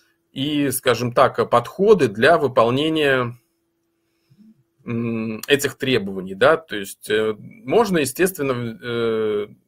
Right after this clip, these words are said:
там создать у себя отдел, а, информационной безопасности, нанять специалистов, которые разработают системы защиты, будут эксплуатировать, э, Ц З И, С К З И.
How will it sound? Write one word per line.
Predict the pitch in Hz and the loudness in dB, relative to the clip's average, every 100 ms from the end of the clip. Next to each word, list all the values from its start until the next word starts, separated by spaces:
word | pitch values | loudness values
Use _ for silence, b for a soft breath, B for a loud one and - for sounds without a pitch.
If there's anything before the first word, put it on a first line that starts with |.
| _ _ _ _ _ _ _ _ _ _ | _ _ _ _ _ _ _ _ _ _
там | 113 104 | -4 -2
создать | 120 120 135 | -2 4 4
у | 120 | 2
себя | - 117 123 | -2 2 4
отдел, | 110 110 156 117 - b b b b b b b b b _ | 2 2 2 2 0 b b b b b b b b b _
а, | 107 110 | 0 2
информационной | 110 120 123 139 117 | 2 0 0 0 -2
безопасности, | 107 107 107 160 170 165 147 - 135 127 120 110 - - _ | -2 -4 4 6 6 4 -6 -4 -2 -2 -4 -12 -20 -20 _
нанять | 120 117 123 127 135 123 | -16 -14 -4 -2 0 -2
специалистов, | 120 117 135 143 - | -8 -8 -8 -8 -4
которые | - 113 127 120 113 | -2 2 2 4 4
разработают | 113 107 123 131 135 127 110 - | 4 4 2 4 2 0 -4 -6
системы | 117 - 127 110 | -12 -4 -4 -2
защиты, | 110 107 - 185 180 131 | -2 -2 -4 -4 -4 -4
будут | 110 135 123 107 | -6 -8 -10 -14
эксплуатировать, | - 131 120 - 147 139 117 - - | -4 0 0 0 0 2 2 -4 -10
э, | 113 110 107 107 104 104 | -4 -2 0 -2 -6 -10
Ц | - 117 | -8 -8
З | 104 117 | -4 -4
И, | 156 170 156 | -4 -4 -4
С | - | -4
К | - | -6
З | 104 113 | -4 -4
И. | 143 156 139 | -4 -6 -10